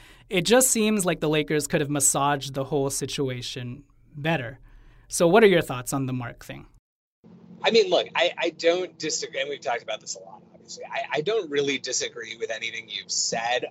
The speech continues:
Speaker 2: other than to add that none of us were there. You know what I mean? And,
Speaker 1: Yeah.
Speaker 2: and so we can go based off speculation and what it seems like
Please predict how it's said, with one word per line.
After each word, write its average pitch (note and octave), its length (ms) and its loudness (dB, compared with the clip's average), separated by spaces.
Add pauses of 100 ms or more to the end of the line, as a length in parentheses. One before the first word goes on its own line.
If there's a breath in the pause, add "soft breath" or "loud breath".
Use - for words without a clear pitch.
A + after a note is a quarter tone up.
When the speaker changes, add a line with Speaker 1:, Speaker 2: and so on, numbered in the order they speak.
Speaker 2:
other C3 260 0
than A#2+ 260 -2
to A2+ 360 -8
add A#2+ 380 -6 (120)
that A2+ 360 -2
none B2+ 140 -2
of B2+ 80 0
us B2+ 200 0
were A#2 100 -2
there. F2+ 440 -6 (100)
You D#3 160 4
know F#3 120 8
what A#3 120 8
I F#3+ 80 2
mean? A3 260 4
And, F#3+ 180 6
Speaker 1:
Yeah. F#3 80 -2
Speaker 2:
and F3 140 -10
so F#3+ 100 -6
we G3+ 140 -10
can A#3+ 160 -6
go E3+ 300 4
based D#3 260 0
off D3 80 -6
speculation E3 760 -8
and C#3 80 -10
what D3+ 140 -6
it - 100 -20
seems D#3+ 360 -8
like C#3 180 -4